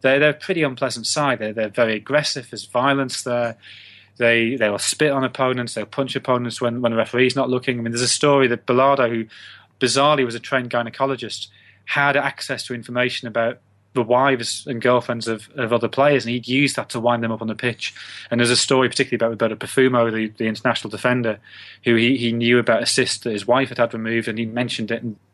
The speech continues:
Perfumo turns around and punches him, gets sent off. Uh, there's even stories, which Bilardo sort of semi-admitted, although it's not clear whether he was joking or not, that they took pins on the pitch to stab people when they're marking them.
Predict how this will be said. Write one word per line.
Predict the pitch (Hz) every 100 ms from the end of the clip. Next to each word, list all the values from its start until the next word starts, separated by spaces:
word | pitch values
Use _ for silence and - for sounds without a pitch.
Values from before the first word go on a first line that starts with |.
| _ _
Perfumo | 117 - 110 107
turns | 120 110
around | 110
and | 107
punches | 104 151 -
him, | 131
gets | 117 101
sent | - 123
off. | 151 - - - - - - -
Uh, | 110 120
there's | 123
even | 151 156 135
stories, | - 127 120 117
which | 123 -
Bilardo | 127 143 156 143
sort | -
of | 120
semi-admitted, | - 147 131 123 120 123 - 110
although | 110 113
it's | 110
not | 131 120
clear | 117 110
whether | 110
he |
was | 107
joking | - 120 123 117
or |
not, | 110 107 - - - - -
that | -
they | 117
took | 120 131
pins | - 170 160 135
on | 117
the |
pitch | 110 110 -
to |
stab | - - 135 131
people | 113
when | 110 110
they're |
marking | 110 127 135 113
them. | 104